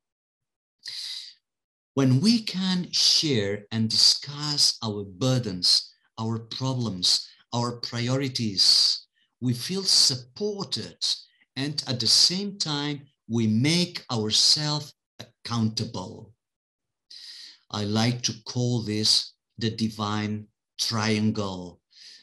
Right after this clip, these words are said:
The divine triangle is sharing, accountability,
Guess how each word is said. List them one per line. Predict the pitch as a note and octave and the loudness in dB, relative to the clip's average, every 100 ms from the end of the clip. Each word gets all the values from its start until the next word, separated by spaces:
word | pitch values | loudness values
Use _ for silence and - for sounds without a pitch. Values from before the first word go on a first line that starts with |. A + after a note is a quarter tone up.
| - | -4
The | A2 | 0
divine | A2+ A2+ B2 D3 D3 | 2 2 2 2 0
triangle | - C#3+ D3 D3 D3+ C#3 G2+ | -2 -2 0 -2 -2 -4 -2
is | F#2+ - - | 0 0 -2
sharing, | - - - C3+ C#3 D#3 E3 _ _ _ _ _ _ | -4 0 2 2 0 -2 -6 _ _ _ _ _ _
accountability, | G#2+ - - D#3 D3 B2+ B2 A2 A2+ - A2 G#2+ | -14 -10 -6 -4 -4 0 0 0 0 0 0 -4